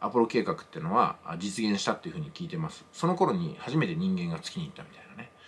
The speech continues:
でもこのアポロ計画っていうのはね、やっぱり公共事業ですから、あの、ナサをはじめとしていろんな関係機関がいろんな書類を書いてですね、その書類を認定を受けて安全性とか予算とかに承認をもらって、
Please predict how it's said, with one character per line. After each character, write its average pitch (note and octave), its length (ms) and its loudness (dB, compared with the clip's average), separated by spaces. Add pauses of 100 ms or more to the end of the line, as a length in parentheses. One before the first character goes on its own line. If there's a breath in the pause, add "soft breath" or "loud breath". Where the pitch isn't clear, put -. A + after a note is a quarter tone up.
(260 loud breath)
で F3 60 0
も E3 100 4
こ F3+ 120 4
の D#3 100 8
ア D#3 60 6
ポ G3 120 2
ロ F#3+ 60 8
計 F3+ 180 6
画 A#2 120 2
っ - 20 -10
て - 220 -12
い D2+ 40 -8
う C#2 40 -8
の C#2 60 -8
は - 20 -8
ね、 E2+ 280 -4
や A#2+ 100 -2
っ - 20 -2
ぱ A#2 80 4
り G2 80 4
公 D3+ 200 0
共 D3+ 180 2
事 C#3 100 -2
業 G#2+ 160 4
で C2+ 100 -6
す - 80 -14
か F#2+ 100 -4
ら、 E2 320 0 (380 loud breath)
あ D#2+ 100 -6
の、 D#2 240 -4
ナ F3+ 160 6
サ - 120 6
を F#2 80 6
は F#2 100 -2
じ E2+ 100 -2
め F2 120 -2
と F2 100 -4
し - 80 -6
て G2 80 -4
い G2 80 2
ろ D3+ 100 4
ん D#3+ 60 4
な D#3 80 4
関 D3+ 240 0
係 C#3+ 180 -2
機 - 100 -10
関 D#2+ 180 -2
が E2+ 220 -2
い E3 60 6
ろ G3+ 100 10
ん A3 80 2
な G3+ 80 8
書 F#3 200 6
類 F#3+ 180 8
を F3+ 120 10
書 E3+ 100 6
い - 60 6
て - 100 -6
で - 80 -8
す - 120 -10
ね、 G2+ 80 -4
そ - 120 0
の D#3+ 80 6
書 E3+ 160 4
類 E3 220 6
を F#3+ 400 6
認 C#3 220 2
定 D3+ 140 4
を D3+ 60 8
受 D3+ 180 4
け E3 80 -4
て G#2+ 200 2
安 A#2+ 220 4
全 A#2+ 160 6
性 A#2 140 6
と A2+ 100 4
か F2 100 2
予 G#2+ 80 4
算 G2+ 180 6
と E2 80 -10
か E2+ 100 -2
に G2+ 120 0
承 E3 180 4
認 E3+ 220 6
を E3 40 2
も E3 120 4
ら F3+ 80 4
っ F3+ 60 -2
て、 - 240 0